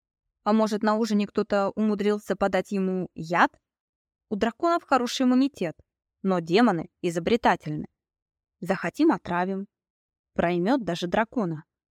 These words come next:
Я понятия не имею, кто такая Шейса. По крайней мере, Шейса, о которой ты говоришь. Вот явно сделал какие-то выводы, причём неверные.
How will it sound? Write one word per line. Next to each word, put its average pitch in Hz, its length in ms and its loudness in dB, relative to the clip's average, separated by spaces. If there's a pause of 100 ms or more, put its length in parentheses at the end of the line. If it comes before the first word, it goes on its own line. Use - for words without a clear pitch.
(960)
Я 180 280 0
понятия 226 640 2
не 175 260 -2
имею, 214 380 2
кто - 240 -4
такая 226 420 -2
Шейса. - 640 -6 (1400)
По 196 100 -2
крайней 208 380 0
мере, 190 340 0
Шейса, - 720 -4
о - 80 -14
которой 294 380 -2
ты - 180 -6
говоришь. 196 580 -4 (1300)
Вот 185 340 -4 (120)
явно 214 580 4
сделал 202 360 0
какие-то 208 460 -2
выводы, 185 380 -4 (280)
причём 208 560 -4
неверные. 165 500 -4